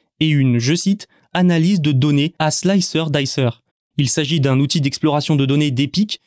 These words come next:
qui permet des recherches sur un grand nombre de patients pour identifier des tendances. Pour que vous visualisiez bien, imaginez parler à un chatbot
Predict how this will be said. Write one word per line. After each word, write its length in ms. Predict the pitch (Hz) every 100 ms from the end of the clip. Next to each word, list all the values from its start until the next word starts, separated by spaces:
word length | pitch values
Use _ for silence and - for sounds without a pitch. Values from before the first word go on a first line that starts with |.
| _
qui 140 | - 151
permet 320 | 165 160 185
des 160 | 139 131
recherches 480 | 143 - 208 -
sur 180 | - 135
un 140 | 127 123
grand 180 | 127
nombre 300 | 151 160 131
de 100 | 123
patients 380 | 113 143 - 196
pour 200 | 185 143 -
identifier 520 | 165 165 - 135 190
des 100 | 156
tendances. 500 | 147 139 123 120 - _ _ -
Pour 120 | 180
que 120 | -
vous 160 | 151 165
visualisiez 580 | 165 185 185 165 147 170
bien, 240 | 131 117 - _ _ _ -
imaginez 540 | 202 202 165 170 190
parler 420 | 196 151 151 185 151
à 80 |
un 120 | 131 123
chatbot 340 | 160 143 208